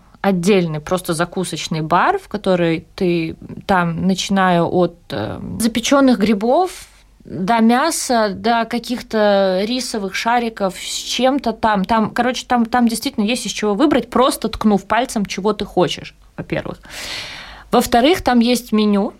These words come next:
и я там ела, по-моему, что-то с морепродуктами, и это было божественно, во-первых. Во-вторых, там просто стаф, который там работает, они поют постоянно,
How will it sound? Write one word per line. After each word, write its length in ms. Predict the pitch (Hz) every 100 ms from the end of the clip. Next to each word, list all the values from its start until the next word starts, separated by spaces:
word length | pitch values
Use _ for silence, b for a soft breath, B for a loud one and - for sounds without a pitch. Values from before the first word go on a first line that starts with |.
| _
и 180 | - -
я 240 | 202 220 226
там 220 | 226 208
ела, 380 | 196 208 196 185
по-моему, 480 | 185 185 202 202
что-то 280 | 190 208 196
с 120 | 190
морепродуктами, 800 | 185 180 185 180 196 - 180 185
и 20 | 175
это 180 | 196
было 200 | 185 180
божественно, 720 | 165 165 143 123 - 196 220 277 _ b
во-первых. 600 | 190 185 190 170 - - -
Во-вторых, 800 | 220 240 - 240 254 196 - -
там 460 | 220 220 202 196 - -
просто 500 | 208 208 - 185 185 -
стаф, 400 | - 190 185 -
который 300 | 180 175 175
там 200 | 180 175
работает, 680 | 170 202 240 226 185 185 - -
они 320 | - 202 202
поют 480 | 196 190 196 190 -
постоянно, 880 | 240 - 247 254 240 233 226 226